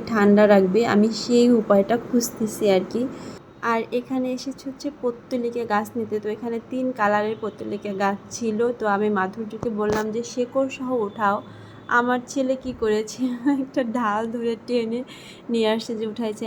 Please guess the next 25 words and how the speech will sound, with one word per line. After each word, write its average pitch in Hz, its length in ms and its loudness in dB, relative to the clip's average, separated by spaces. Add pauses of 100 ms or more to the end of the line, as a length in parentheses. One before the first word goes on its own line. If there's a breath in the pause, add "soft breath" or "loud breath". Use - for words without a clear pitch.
উঠাইয়ে 220 380 -4
নিয়ে 208 220 0
আসছে। 208 320 -4
আমি 240 160 -6
এত 220 260 -4
বুঝাচ্ছি, 226 480 -6
"বাবা 208 300 -2
শেকড় 262 420 -2
সহ 269 240 -4
টান 196 320 -2
দাও, 190 180 -2
ওখানে 226 280 -8
শেকড় 254 440 -4
আগলা 220 420 0
আছে।" 196 260 -6 (420 loud breath)
তো - 100 -8
এই 220 120 4
যে 208 100 0
দেখেন 202 380 -2
কি 240 200 -8 (100)
ঘাস 208 340 0
টাস, 214 260 -6
আহ, 196 480 -6
ছিঁড়ে 220 300 -4
নিয়ে, 220 300 0